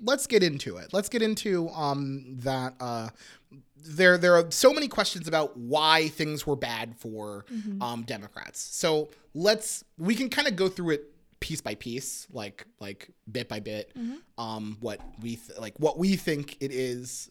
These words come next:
Speaker 1: um, and, you know, go th-, so, so let's start with, with voter turnout. Are, or do you think that that is the main problem? I, I, throughout?
Speaker 2: I think, yes, I actually do think the main problem in any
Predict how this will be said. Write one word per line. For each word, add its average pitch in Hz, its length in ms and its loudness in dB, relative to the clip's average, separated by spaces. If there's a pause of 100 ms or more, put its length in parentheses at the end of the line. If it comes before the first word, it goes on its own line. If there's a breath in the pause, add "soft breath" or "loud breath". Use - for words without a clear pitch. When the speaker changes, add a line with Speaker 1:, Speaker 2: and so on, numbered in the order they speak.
Speaker 1:
um, 113 400 -8
and, 107 400 -12
you - 60 -10
know, 98 160 -12
go 110 160 -10
th-, 104 120 -16
so, 180 240 -2 (320 loud breath)
so 170 480 2 (160)
let's 220 260 2
start 151 320 0
with, 104 240 -10 (200)
with 104 180 -6
voter 98 300 -8
turnout. - 420 -16
Are, 147 140 2 (200)
or 156 120 2
do 147 180 -2
you 208 140 6
think 196 240 2
that 147 160 -2
that 131 180 -2
is 139 180 -2
the 123 380 -6 (160)
main 113 460 -6
problem? 202 480 -2
I, 160 120 4
I, 180 100 2 (500)
throughout? 151 240 2
Speaker 2:
I 277 100 8
think, 480 360 4 (260)
yes, 220 500 2
I 220 120 4
actually 214 500 -2
do 190 280 -8
think 190 280 -8 (100)
the 202 160 -6
main 190 440 -6
problem 175 600 -4 (560 loud breath)
in 233 180 2
any 214 720 0